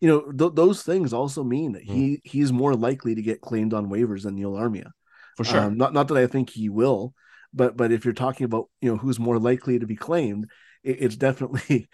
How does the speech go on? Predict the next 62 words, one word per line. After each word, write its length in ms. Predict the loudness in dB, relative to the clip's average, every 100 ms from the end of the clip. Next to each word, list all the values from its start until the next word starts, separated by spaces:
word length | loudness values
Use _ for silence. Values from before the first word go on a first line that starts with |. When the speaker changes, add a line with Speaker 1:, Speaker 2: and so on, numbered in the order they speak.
| -16
Speaker 1:
<laughs> 120 | -2
it's 140 | 0
definitely 360 | 2 0 2 2
Lindstrom, 560 | 2 0 -4 -8 -10 -16 -20 -20 _
um, 400 | -4 -2 0 -2 -4
over 220 | -4 -2
Armia, 360 | 0 2 0 0
just 180 | -4 -6
because 300 | -2 -2 -2
that, 220 | -4 -6 -6
you 140 | -6
know, 200 | -6 -8 -14
the 80 | -16
three 180 | -8 -6
point 220 | -4 -6
four 220 | -4 -4
million 420 | -2 -2 -4 -6 -8
for 180 | -8
this 240 | -6 -6 -6
season 300 | -8 -6 -6
and 100 | -6
next 240 | -8 -8
season, 360 | -12 -10 -12 -14 _ _ -20 _ -2
there, 120 | 0
there 140 | 2 4
aren't 180 | 4 2
a 40 |
lot 200 | 0 0
of 80 | -2
teams 540 | -2 -2 -2 -6 -8
that, 240 | -8 -8 -8
that 160 | -8
can 120 | -8
fit 220 | -8 -8 -6
that 160 | -2
in. 260 | 0 0 -2 -12 -20 -20 _
And, 180 | -4 -2
and 120 | 2
let's 140 | 0 2
face 240 | 0 0
it, 40 | -2
if 100 | 0
there 100 | 2
was 120 | 2
interest, 500 | 0 0 0 -4 -2
he 80 | -2
would 80 |
have 80 | 0
been 120 | 0
traded 420 | 0 2 2 0 -4
<laughs> 40 |
and 100 | -2
not 140 | -2
put 140 | -4 -4
on 80 | -2
waivers. 400 | -4 -4 -12 -16 -18 -18 -14 -4
Speaker 3:
Mm-hmm. 40 |
Speaker 1:
Um, 360 | 0 2 2 0 -4
Speaker 2:
Yeah. 140 | -6 -6 -8
<laughs> 200 | -8 -4
Speaker 1:
and, 280 | -4 -4 -6
and 420 | -6 -4 -4 -8